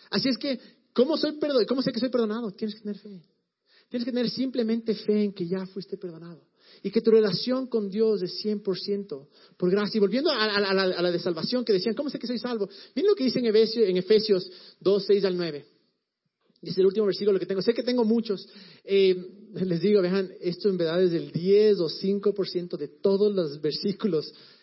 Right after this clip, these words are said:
que habla el Nuevo Testamento acerca de la gracia y de la ley. Y en unión con Cristo, Jesús, Dios nos resucitó y nos hizo sentar con Él en las regiones celestiales, para mostrar en los tiempos venideros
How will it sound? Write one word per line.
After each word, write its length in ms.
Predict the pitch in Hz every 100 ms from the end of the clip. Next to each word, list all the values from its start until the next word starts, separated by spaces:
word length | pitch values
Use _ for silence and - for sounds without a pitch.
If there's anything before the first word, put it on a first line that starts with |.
| _
que 120 | - 175
habla 200 | 180 185
el 100 | 165
Nuevo 220 | 175 185
Testamento 560 | 180 - 151 160 170
acerca 320 | 151 156 151 170
de 80 |
la 100 | 156
gracia 300 | 139 151 175
y 20 | 160
de 80 |
la 80 | 139
ley. 260 | 139 160 143 _ _ _ _ _ _ _ _ _
Y 100 | 190
en 100 | 220
unión 340 | 247 262 339
con 240 | 381 349 262
Cristo, 560 | - 247 233 - - - _ _ _ _ _ _ _ -
Jesús, 480 | 180 - 220 208
Dios 280 | 151 214 233
nos 140 | 233 220
resucitó 640 | 175 175 160 - 175 190 -
y 100 | 170
nos 160 | 160
hizo 220 | 196 196
sentar 600 | 185 156 151 151 185 185 185 - - _ -
con 240 | 165 170
Él 180 | 180 185
en 100 | 180
las 120 | 170
regiones 420 | 156 - 170 175
celestiales, 800 | 170 156 - - 147 139 - - _ _ _ _ _ _ _ _ _ _ _ _ _ _ _ _
para 180 | 185 202
mostrar 480 | 214 190 - 254 285
en 100 | 294
los 200 | 226 -
tiempos 400 | 233 240 254 196
venideros 680 | 196 170 180 208 226 214